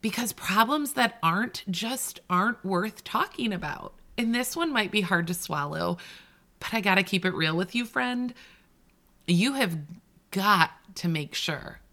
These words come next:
that the work you're doing is worthy. Picking that worthy math task is so important. You can have the best teacher moment of your life, but if what you're presenting to your students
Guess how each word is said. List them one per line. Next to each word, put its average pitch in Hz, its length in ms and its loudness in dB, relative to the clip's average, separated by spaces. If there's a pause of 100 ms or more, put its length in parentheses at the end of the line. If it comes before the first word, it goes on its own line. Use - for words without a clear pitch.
(140)
that 170 160 -6
the 196 80 -2
work 160 460 -10
you're 208 180 -2
doing 180 680 -4 (240)
is 160 220 -8
worthy. - 580 -10 (520)
Picking 277 480 -4
that 285 220 0
worthy 170 460 4
math 147 380 0
task 170 500 -4
is 151 240 -4
so 139 560 -4
important. 147 760 -8 (680)
You 240 140 0
can 539 160 -6 (120)
have 339 80 -2
the 214 140 4
best - 340 0
teacher 196 360 0
moment 165 300 2
of 165 100 0
your 170 140 4
life, 156 520 -4 (560)
but 247 100 2
if 254 160 2
what 190 240 4
you're 247 120 -2
presenting 185 540 0
to 190 100 -4
your 180 100 2
students 160 640 -2